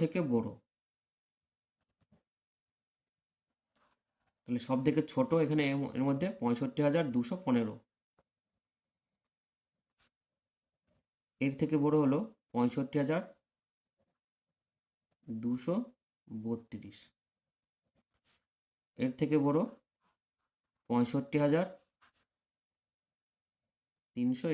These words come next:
একুশ। সবচেয়ে বড় পঁয়ষট্টি হাজার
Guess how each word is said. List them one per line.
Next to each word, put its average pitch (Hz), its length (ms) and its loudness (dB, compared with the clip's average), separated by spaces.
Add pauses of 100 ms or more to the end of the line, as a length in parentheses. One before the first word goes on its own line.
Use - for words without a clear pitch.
একুশ। 101 300 -10 (1500)
সবচেয়ে 123 540 -4
বড় 143 120 0 (960)
পঁয়ষট্টি 120 560 -4
হাজার 151 200 -2